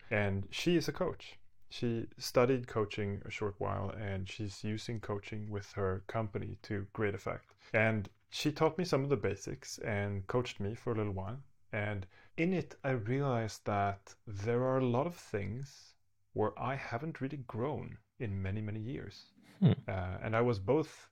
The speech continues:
Speaker 1: excited and interested in why this is, and also a little bit afraid of what that meant.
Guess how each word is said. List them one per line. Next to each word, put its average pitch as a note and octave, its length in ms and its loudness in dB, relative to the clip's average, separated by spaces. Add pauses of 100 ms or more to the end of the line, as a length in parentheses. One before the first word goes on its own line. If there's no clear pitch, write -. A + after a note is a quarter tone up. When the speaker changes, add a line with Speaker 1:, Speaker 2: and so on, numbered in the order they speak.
Speaker 1:
excited B2+ 640 2
and G2+ 420 -2
interested A#2 640 -2
in G2 560 -4
why G#2 460 0
this G#2 220 0
is, C#3 420 -2 (200)
and A#2 160 2
also D#3 300 2
a B2 140 4
little D#3 180 2
bit G2+ 320 2 (540)
afraid G#2+ 440 0
of G2 80 0
what G2+ 240 -2
that F#2+ 200 -2
meant. D3 320 -4